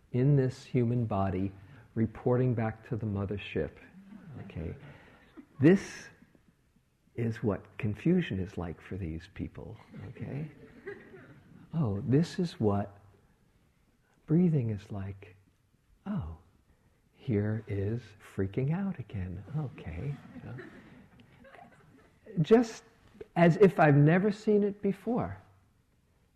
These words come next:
And it's kind of fun to do it that way. Play around, make it a game. If things are boring, you know, Fritz Perls, the Gestalt, fa-,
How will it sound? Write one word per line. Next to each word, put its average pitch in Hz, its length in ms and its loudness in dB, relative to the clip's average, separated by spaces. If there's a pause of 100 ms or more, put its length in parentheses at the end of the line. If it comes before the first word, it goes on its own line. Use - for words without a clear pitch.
(180)
And 151 240 2
it's 160 240 -2
kind 139 320 0
of 151 140 4 (380)
fun 190 580 -4
to - 100 -8
do 98 220 -2
it 95 140 -8
that - 260 -6
way. 82 260 -8 (1400)
Play 202 260 -4
around, 143 540 -2 (120)
make 139 260 -4
it 147 80 -2
a 139 40 -2
game. 127 420 -2 (380)
If 139 280 2 (140)
things 208 380 6
are 156 120 2
boring, 120 800 4 (420)
you 120 60 -2
know, 117 260 -2 (300)
Fritz 165 220 2
Perls, 135 600 2 (380)
the 113 340 0
Gestalt, 117 600 -6
fa-, 117 240 -8